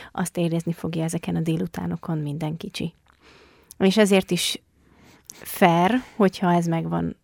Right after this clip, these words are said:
osztva, és tudod, hogy lehet, hogy ma én, de holnap majd a másik, és akkor holnap bepótolom azt, amit ma ott kellett nagy csebbel lobbal hagynom. Viszont az, hogyha ezt nem tudod, és ezt nagyon sokszor tapasztaljuk azért, ö, szülőknél, hogy vannak,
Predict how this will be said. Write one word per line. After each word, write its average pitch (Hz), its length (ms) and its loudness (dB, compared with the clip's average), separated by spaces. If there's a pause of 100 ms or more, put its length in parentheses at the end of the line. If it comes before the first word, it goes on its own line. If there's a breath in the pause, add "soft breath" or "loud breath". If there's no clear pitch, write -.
(160)
osztva, 185 500 -4 (220)
és - 380 -4
tudod, 202 300 4
hogy 190 160 4
lehet, 180 280 4
hogy 175 120 0
ma 165 180 0
én, 196 280 2
de 190 100 0
holnap 175 400 0
majd 170 240 -2
a 170 40 0
másik, 165 560 -2
és 175 200 -4
akkor 180 220 -6
holnap 175 320 0
bepótolom 165 600 -2
azt, 165 240 -6
amit 165 220 -4
ma 170 120 -2
ott 165 160 -4
kellett 165 340 -4
nagy - 140 -6
csebbel 170 380 -2
lobbal 160 320 -2
hagynom. 165 460 -2 (800 loud breath)
Viszont 185 380 0
az, 196 180 4
hogyha 196 220 0
ezt 175 180 2
nem 190 240 8
tudod, 180 500 2 (420 soft breath)
és - 140 -6
ezt - 100 -10
nagyon 175 260 2
sokszor 170 520 -2
tapasztaljuk 165 840 -2
azért, 185 420 -2
ö, 175 200 2
szülőknél, 180 640 0
hogy 180 180 0
vannak, 185 340 0